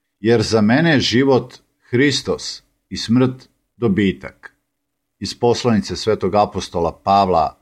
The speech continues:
Filipljanima, prva glava, dvadeset i prvi stih. Postojano se pričešćujući časnog tela i krvi,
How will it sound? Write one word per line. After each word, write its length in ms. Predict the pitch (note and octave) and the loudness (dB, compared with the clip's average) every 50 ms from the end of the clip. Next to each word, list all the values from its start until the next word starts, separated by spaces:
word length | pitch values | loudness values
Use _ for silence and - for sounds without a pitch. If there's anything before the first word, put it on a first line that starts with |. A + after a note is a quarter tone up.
| _ _ | _ _
Filipljanima, 1040 | - F#2+ G2 A#2 C3+ C#3 C3+ D3+ E3 E3 D#3+ D#3 D3+ D3 C3+ B2+ A#2+ G#2+ - - - _ _ _ _ _ | -2 0 2 2 0 0 0 0 0 2 2 2 2 2 4 4 2 2 0 -4 -8 _ _ _ _ _
prva 380 | - B2+ C3+ C3+ A#2+ G2+ F2 D#2+ | -2 0 2 4 4 2 2 0
glava, 640 | C#2+ F#2+ F2+ G2 G#2+ A#2 B2 B2+ B2+ A#2+ G#2+ F2 - - | -2 0 2 2 4 4 4 4 2 2 0 0 -4 -8
dvadeset 760 | D#2+ D2+ D#2+ E2+ F2 F#2+ G2 F#2+ - - F2+ - - _ _ _ - | -12 -4 0 0 2 2 2 0 -2 -6 -10 -10 -14 _ _ _ -12
i 160 | - - - | -12 -10 -4
prvi 240 | - G2 G2 G2 F#2+ | -2 0 0 0 0
stih. 460 | - - - E2 - - - - _ _ _ _ _ _ _ _ _ _ _ _ _ _ _ _ _ _ _ _ - | -2 -6 -8 -10 -10 -12 -18 -20 _ _ _ _ _ _ _ _ _ _ _ _ _ _ _ _ _ _ _ _ -2
Postojano 520 | D3+ E3 F3+ F3+ - - G3+ F#3 E3+ D3 | 0 0 0 0 0 0 2 2 2 2
se 400 | C3 - - B2 A#2 G2+ - - - | 0 2 2 2 2 2 0 -2 -4
pričešćujući 1040 | G#2+ A2 G#2 - - B2 A#2+ A#2+ A#2 - - - C#3+ C3+ C3 A#2+ B2 - A2 F#2+ | -2 -2 -2 0 0 2 2 2 2 0 0 0 2 2 2 2 0 0 -2 -2
časnog 520 | - - A2 A2+ G#2+ - - - F#2+ E2+ - | 0 0 0 0 0 0 -2 -4 -4 -4 -4
tela 360 | - - B2+ B2+ A2+ G2+ F2 | -2 0 2 2 2 2 0
i 100 | E2 - | 0 -2
krvi, 560 | - - G#2 A#2 B2+ C3+ C3+ C3 A#2 - - | -4 0 0 2 2 4 2 2 0 -2 -6